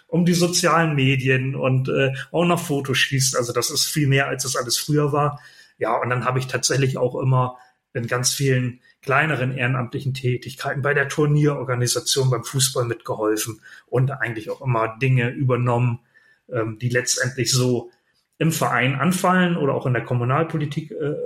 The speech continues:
vor Ort bei den Liberalen. Aber meine offizielle Funktion im Vorstand war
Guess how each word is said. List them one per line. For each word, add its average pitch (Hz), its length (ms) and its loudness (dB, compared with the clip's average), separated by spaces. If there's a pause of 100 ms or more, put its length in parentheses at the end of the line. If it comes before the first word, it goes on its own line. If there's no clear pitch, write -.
(240)
vor 151 220 -4
Ort 139 240 0
bei 135 80 2
den 135 120 2
Liberalen. 131 520 2
Aber 123 160 0
meine 127 200 0
offizielle 139 460 0
Funktion 139 480 0
im 131 100 -6
Vorstand 170 600 0 (440)
war 131 460 2